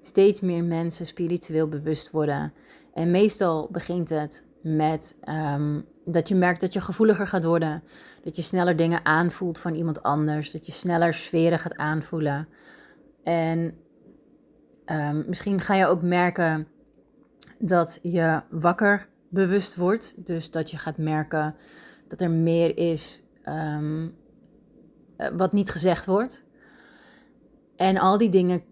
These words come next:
kunnen in verband staan met elkaar. Het kan ook zijn dat ze losstaan van elkaar. Eh, mocht jij nou vooral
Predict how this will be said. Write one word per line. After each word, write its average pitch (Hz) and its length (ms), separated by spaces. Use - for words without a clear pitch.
kunnen 247 600
in 220 180
verband 196 400
staan 185 320
met 175 120
elkaar. 170 540
Het 170 180
kan 170 220
ook 165 140
zijn 156 420
dat 156 260
ze 151 400
losstaan 143 680
van - 220
elkaar. 147 520
Eh, 160 260
mocht 170 300
jij 165 100
nou 143 200
vooral 156 680